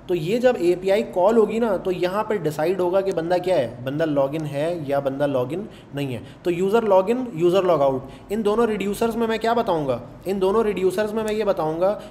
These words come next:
कि भाई, यूज़र और यूज़र लॉगिन, ये दोनों का स्टेटस क्या होगा, ये बताऊँगा मैं यहाँ पर। ठीक है, मैं चला जाता हूँ रिड्यूसर के अंदर। मैंने कहा यूज़र जब लॉगिन होगा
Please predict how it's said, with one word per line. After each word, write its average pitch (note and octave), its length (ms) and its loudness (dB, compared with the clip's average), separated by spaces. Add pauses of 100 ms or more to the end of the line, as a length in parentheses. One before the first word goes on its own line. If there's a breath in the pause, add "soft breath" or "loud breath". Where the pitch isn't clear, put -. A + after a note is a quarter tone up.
(120)
कि F3 80 -4
भाई, D#3+ 200 -2
यूज़र E3+ 500 0
और E3+ 340 -2
यूज़र D#3 400 -2
लॉगिन, C#3 400 -2 (340)
ये D#3+ 100 -6
दोनों F3+ 280 -2
का F#3+ 120 0
स्टेटस E3 440 -6
क्या C3+ 160 -2
होगा, C#3+ 260 -2
ये D3 220 -2
बताऊँगा A2 440 -6
मैं A2+ 100 -8
यहाँ G#2+ 140 -10
पर। A2+ 180 -14 (460 loud breath)
ठीक D#3 100 -12
है, F3 60 -4
मैं E3 80 -4
चला E3 200 -2
जाता F3 180 2
हूँ E3+ 80 0
रिड्यूसर D3 380 -2
के F3+ 120 -4
अंदर। F3+ 220 -4 (320)
मैंने D3 160 -4
कहा F3 100 0
यूज़र E3 300 -2
जब F3 140 -4
लॉगिन D#3 320 2
होगा F#3 240 0